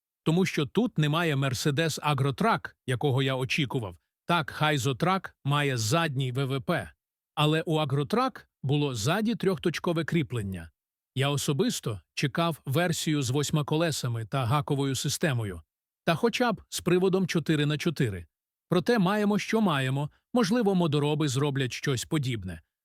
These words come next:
Ну, а побачимо ми це вже дев'ятого вересня, а огляд буде тринадцятого. Також вже у вівторок виходить Straw Harvest Pack.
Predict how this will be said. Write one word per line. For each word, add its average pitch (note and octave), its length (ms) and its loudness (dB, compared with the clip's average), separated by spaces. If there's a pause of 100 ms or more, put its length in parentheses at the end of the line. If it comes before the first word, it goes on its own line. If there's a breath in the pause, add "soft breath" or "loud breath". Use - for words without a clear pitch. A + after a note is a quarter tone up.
(100)
Ну, B3 220 2
а - 140 0
побачимо D#3 600 0
ми C#3+ 140 -2
це C#3+ 240 -2
вже C3 340 -4 (200)
дев'ятого C3+ 500 0
вересня, G2+ 520 -4 (220)
а C#3 100 0
огляд C#3+ 420 2
буде C3+ 260 -2
тринадцятого. A#2+ 880 -2 (380)
Також A#3 400 0
вже D#3 240 0
у F3 140 0
вівторок C#3+ 540 -2
виходить C#3+ 500 0 (180)
Straw F#3 460 0
Harvest C#3+ 440 -2
Pack. F#2+ 260 -2